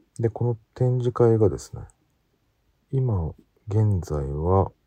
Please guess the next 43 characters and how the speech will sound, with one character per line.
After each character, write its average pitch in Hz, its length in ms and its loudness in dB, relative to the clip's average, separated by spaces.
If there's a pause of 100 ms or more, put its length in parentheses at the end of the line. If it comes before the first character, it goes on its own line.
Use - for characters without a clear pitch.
(300)
秋 - 260 -6
田 147 140 6
県 80 400 0 (400)
仙 135 360 0
北 123 320 2
郡 85 380 -2 (340)
に 95 140 -2
あ 87 140 -2
る 78 260 -4 (560)
三 101 140 4
好 135 320 4
町 101 380 0
っ 69 40 -6
て - 80 -12 (540)
読 78 60 0
む 76 80 -4
の 69 100 -8
か 67 140 -8
な？ 82 260 -6
三 95 260 2
郷 170 140 6
町 90 260 2
か 73 120 -6
な？ 67 180 -10 (360)
学 107 260 4
友 139 220 8
館 82 300 -4
と 80 160 -4
い 78 100 -4
う 76 60 -6
と 76 140 -8
こ 80 100 -6
ろ 76 100 -4
で、 71 220 -8 (420)
え 76 260 -6
ー、 - 20 -16 (120)
こ - 120 -4
れ 123 120 2
か 143 120 2
ら 135 100 6
で 76 100 -2
す - 160 -14
ね、 71 160 -12